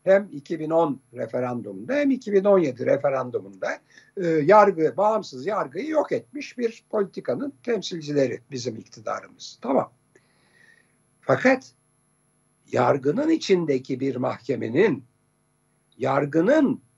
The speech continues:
bu hukuk devletini koruma özelliğine karşı çıkması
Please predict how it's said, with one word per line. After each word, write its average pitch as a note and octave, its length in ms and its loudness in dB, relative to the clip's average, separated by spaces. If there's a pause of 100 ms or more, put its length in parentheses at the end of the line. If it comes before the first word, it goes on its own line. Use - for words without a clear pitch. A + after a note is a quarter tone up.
(160)
bu G3 380 0 (380)
hukuk D#3+ 420 -4
devletini C#3+ 640 2
koruma C#3 440 2
özelliğine B2+ 760 -2
karşı A#2 440 -6
çıkması - 720 2